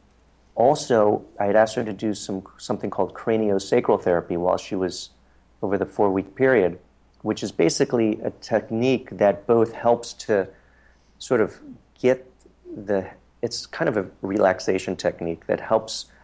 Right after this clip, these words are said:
reactivate the parasympathetic or calming part of the nervous system. And, uh, she'd been doing that, uh, on a weekly basis. So her mother was here, and she said,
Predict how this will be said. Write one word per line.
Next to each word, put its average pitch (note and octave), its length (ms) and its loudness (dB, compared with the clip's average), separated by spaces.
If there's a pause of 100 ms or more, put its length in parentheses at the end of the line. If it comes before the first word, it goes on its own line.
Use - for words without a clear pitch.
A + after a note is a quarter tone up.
(120)
reactivate G2 720 0
the F#2 60 -4
parasympathetic F#2+ 920 -2 (300)
or F2 160 -4
calming G2+ 440 0
part A2 280 0
of G#2+ 80 0
the G#2+ 80 -4
nervous A#2 260 -2
system. D#3+ 420 -2 (760)
And, G#2+ 440 -2
uh, G2+ 280 2
she'd A2+ 280 -4
been A2 160 2
doing G#2 300 2
that, G2 420 2
uh, F#2 300 0
on G2 140 -4
a F#2 40 -4
weekly G2 320 -4
basis. G2 600 -2 (480)
So A#2 440 2 (100)
her A#2+ 120 -6
mother D#3 320 4
was A2+ 200 -2
here, G#2 220 0
and G#2 120 -4
she - 120 -10
said, G#2 280 -2